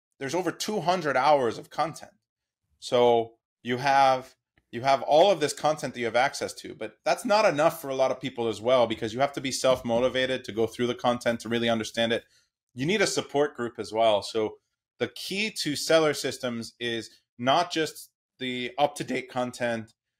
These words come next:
and the depth that you get, the level of knowledge that we, that we give you. It's the community. We have over a thousand members in the inner circle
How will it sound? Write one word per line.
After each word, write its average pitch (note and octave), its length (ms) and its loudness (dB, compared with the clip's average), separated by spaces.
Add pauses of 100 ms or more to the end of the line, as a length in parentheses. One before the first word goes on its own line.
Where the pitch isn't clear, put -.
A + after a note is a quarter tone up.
(220)
and A#2 440 -2 (140)
the G#2+ 380 -4
depth C#3+ 320 2
that C3+ 180 -6
you A2+ 80 -8
get, G#2 320 -6
the G#2 120 -4
level B2 400 2
of G#2 100 -4
knowledge A#2 400 2
that G#2 160 -2
we, G#2 220 -6
that G2 180 -8
we F#2+ 120 -14
give B2 280 -2
you. F#2 220 -8 (540)
It's C3+ 200 -2
the - 100 0
community. C3+ 720 0 (600)
We C3 100 -6
have D#3+ 300 2
over D#3+ 240 2
a C3+ 80 4
thousand D3 720 -2
members C3+ 400 -2
in A#2 80 -4
the A2+ 140 -2
inner D3 160 0
circle F#2+ 640 -4